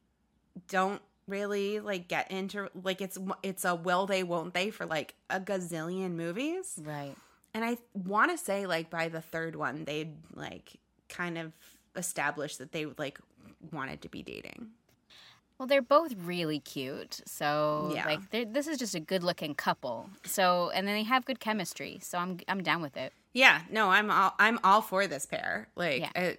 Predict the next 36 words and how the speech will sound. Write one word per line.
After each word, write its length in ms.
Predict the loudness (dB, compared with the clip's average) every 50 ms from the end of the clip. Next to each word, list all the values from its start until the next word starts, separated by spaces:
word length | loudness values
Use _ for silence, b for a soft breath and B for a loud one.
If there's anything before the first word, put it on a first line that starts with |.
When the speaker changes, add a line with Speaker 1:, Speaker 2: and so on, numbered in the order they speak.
| _ -4 0
Speaker 1:
I, 80 | 0
I 40 | 2
love 220 | 4 4 2 2 2
them 160 | 0 -4 -4
together. 340 | -4 -4 -4 -4 -4 -2 -4
I 100 | -4 -4
think 160 | -4 -6 -8
it's 120 | -8 -10 -8
great. 280 | -8 -8 -8 -8 -12 _ _ _ _ _ _ _ -16 -12
So. 80 | -10 -6
Speaker 2:
Yeah, 160 | -6 -8 -8
so 200 | -6 -2 0 2 6
I 140 | 6 6 6
didn't 200 | 6 4 2 0
even 220 | -2 -2 -2 -2 -2
think 160 | -2 -2 2
about 240 | 4 4 2 4 0
the, 220 | 0 0 0 0 0
the, 340 | 0 0 0 0 -2 -4 -6
the 100 | -8 -8
beach 340 | -4 -4 -4 -4 -4 -6 -8 -2
kiss 280 | -2 -2 0 -2 -4
because 480 | -6 -6 -6 0 0 0 0 0 0 0
I 100 | 0 0
just 460 | 0 -4 -4 -4 -6 -8 -12 -16 -18 _ _ _ _ _ _
thought 220 | 0 0 0 2 0
that 80 | -6 -6
they 80 | -4
looked 180 | -4 -4 -4 -4
so 140 | -2 -2 2
natural 360 | 4 4 4 4 4 -8 -12
kissing, 420 | -10 -8 -8 -6 -6 -6 -6 -4 -6
it 120 | -8 -6
didn't 200 | -6 -6 -4 -4
even, 240 | -6 -6 -6 -6 -6
like, 280 | -6 -8 -10 -12 -16